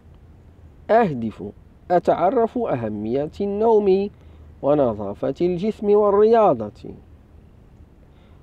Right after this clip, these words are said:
وضعية الانطلاق: بعض أصدقائي يشعرون بالعياء خلال الدرس. نلاحظ في الصورة الأولى بنتا تنام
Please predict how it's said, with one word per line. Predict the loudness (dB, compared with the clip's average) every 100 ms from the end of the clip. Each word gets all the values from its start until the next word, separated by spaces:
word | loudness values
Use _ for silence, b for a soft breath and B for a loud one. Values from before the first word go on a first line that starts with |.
| -4
وضعية | 0 0 -2 -6 -6 -4
الانطلاق: | -2 -2 -2 0 2 4 2 -2 -10 -12 -16 -20 -20 -20 -20 -20 -20 -20 b b b b -10 0
بعض | 4 4 6
أصدقائي | 4 0 -4 -6 0 2 2 0 2 2 0 -6 -12
يشعرون | -4 -4 -4 -4 -4 -2 -2 -2
بالعياء | -2 -2 -2 0 2 2 0 -4
خلال | -6 -6 -4 -2
الدرس. | -2 -2 0 2 0 -8 -14 -14 -20 -20 -20 -20 _ -20 -20 -20 -20 _ -20 -16
نلاحظ | -10 -8 -8 -8 -8
في | -8
الصورة | -10 -6 -6 -4 -6 -8
الأولى | -10 -6 -4 -2 0 0 -4 -10 -20 -20 -20 -20 -10
بنتا | -4 -4 -4 -4 -4 -2 -6
تنام | -8 -12 -10 -8 -6 -4 -2 -2